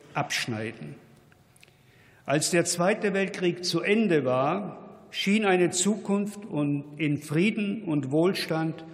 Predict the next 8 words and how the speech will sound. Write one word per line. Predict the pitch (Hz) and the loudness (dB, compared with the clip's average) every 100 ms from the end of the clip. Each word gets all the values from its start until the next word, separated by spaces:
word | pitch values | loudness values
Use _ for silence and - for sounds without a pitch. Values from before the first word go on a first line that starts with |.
| - - - | -20 -20 -6
in | 151 151 | -2 2
weiter | 139 165 165 175 | 4 2 2 -4
Ferne. | - 151 147 127 113 - - - - - _ _ _ - _ _ _ - | 0 2 2 2 -4 -10 -16 -20 -20 -20 _ _ _ -20 _ _ _ -6
Aber | 143 143 | -2 0
das | 151 143 - | 0 0 -2
Unerwartete | - 202 220 190 170 165 175 175 156 170 | 0 0 0 0 0 2 0 -2 -4 -4
ist | 165 156 - - | 0 -2 -2 -4
gelungen. | - 160 143 127 117 117 | -2 2 2 0 -4 -10